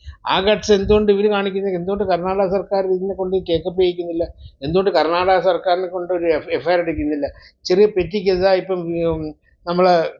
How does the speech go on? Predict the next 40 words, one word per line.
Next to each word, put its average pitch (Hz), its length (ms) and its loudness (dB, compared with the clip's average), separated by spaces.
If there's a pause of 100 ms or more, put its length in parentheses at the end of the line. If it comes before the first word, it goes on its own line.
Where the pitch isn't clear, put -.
കെ 202 120 0
സുധാകരൻ്റെ 185 460 2
പേര് 170 260 0 (220)
കള്ള 190 200 2
കേസ് 180 200 0
എടുത്തില്ലേ? 131 460 -4 (320)
എന്നിട്ട് 202 220 2
അദ്ദേഹം 185 500 2
ജാമ്യം 180 320 2
എടുക്കേണ്ടി 165 320 -2
വന്നില്ലേ? 131 360 -4
എന്താ 175 380 2
ആരെങ്കിലും 175 300 0
കണ്ടാ 160 260 -2
ഇങ്ങനെ 135 200 -2
കാശ് 139 260 -2
വാങ്ങിക്കുന്നത്? 113 580 -8 (500)
അപ്പൊ 151 200 2
പോലീസ് 226 480 2
വിചാരിച്ചാ 269 380 2
എന്ത് 269 200 0
നടക്കും? 262 240 2
അപ്പൊ 240 140 0
അതുകൊണ്ട് 233 400 2
ചെയ്യാതെ 247 540 2
ഇവിടെ 240 240 0
ഈ 233 180 2
എസ് 208 180 0
എഫ് 247 160 2
ഐ 262 180 0
വിരട്ടെ 240 520 2
എന്ന് 247 200 4
പറഞ്ഞു 240 220 0
കഴിഞ്ഞാൽ 233 300 -2
എസ് 233 300 -2
എഫ് - 140 -4 (100)
ഐ - 120 -4
ഒന്നും 233 260 -2
ചെയ്യാൻ 240 320 2
പോണില്ല. 208 500 -2